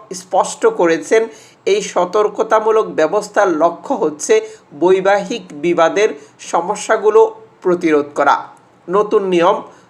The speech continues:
যদি কোনো বাবা আইনত তার সন্তানকে দেশের মধ্যে স্পন্সর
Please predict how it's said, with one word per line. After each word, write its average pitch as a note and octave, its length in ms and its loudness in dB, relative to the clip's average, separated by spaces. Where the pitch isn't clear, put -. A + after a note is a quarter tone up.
যদি G#3+ 200 2
কোনো G#3+ 180 2
বাবা E3+ 260 4
আইনত G#3 380 -2
তার F3+ 160 2
সন্তানকে F#3+ 560 -2
দেশের G3 380 0
মধ্যে G#3+ 240 -4
স্পন্সর F#3+ 480 -2